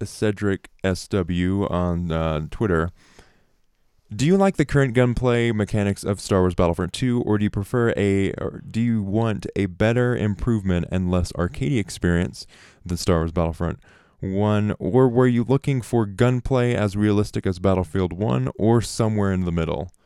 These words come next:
I land somewhere in the middle. I enjoyed the arcade style of Battlefront two thousand fifteen. It did limit a lot of the competitive play, but I think that they've handled it well in, uh,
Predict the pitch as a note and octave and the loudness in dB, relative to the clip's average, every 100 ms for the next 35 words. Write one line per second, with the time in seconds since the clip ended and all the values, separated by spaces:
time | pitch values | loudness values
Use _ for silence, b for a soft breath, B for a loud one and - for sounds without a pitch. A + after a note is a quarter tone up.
0 | _ _ _ _ _ _ _ _ G2 B2+ | _ _ _ _ _ _ _ _ 2 4
1 | B2 A#2+ A2+ - A2+ G#2 G2 F#2 F#2+ G#2 | 4 4 2 2 2 4 4 4 4 4
2 | A#2 - G2 F#2+ F2+ E2+ F2+ F#2 F#2+ G2 | 0 0 0 0 0 2 4 4 2 0
3 | F2 F2+ G2 F#2 - F#2+ F2+ F2 - E2+ | 2 0 -2 -2 0 0 2 0 -2 -2
4 | E2+ D#2+ E2+ E2+ E2 - F2 E2 G2+ F2 | -4 -2 2 2 2 0 -2 0 0 0
5 | D#2+ E2 F#2 - - B2+ C3 B2 B B | 0 0 -2 -2 0 2 0 -4 B B
6 | B B B B _ _ _ G#2+ F#2+ G2 | B B B B _ _ _ 2 4 4
7 | A2 G#2+ G#2 G#2 G2+ F#2 F2+ F2 F#2+ F2 | 6 6 4 4 4 4 4 2 -2 -2
8 | F#2 F2 F2 - B2+ B2+ C3 - _ _ | -2 -2 -2 -2 -2 -2 -4 -10 _ _
9 | _ _ _ _ _ _ _ _ _ _ | _ _ _ _ _ _ _ _ _ _
10 | - F2+ G#2 F#2+ F#2 G2+ G2 F2 F#2 F#2 | -14 2 4 4 2 2 2 2 2 2
11 | F2 E2+ D#2+ D#2 E2+ D#2+ E2 - E2+ E2 | 0 0 -2 -2 0 2 0 -2 -2 -2
12 | D#2+ D2+ A#1 | -2 -4 -6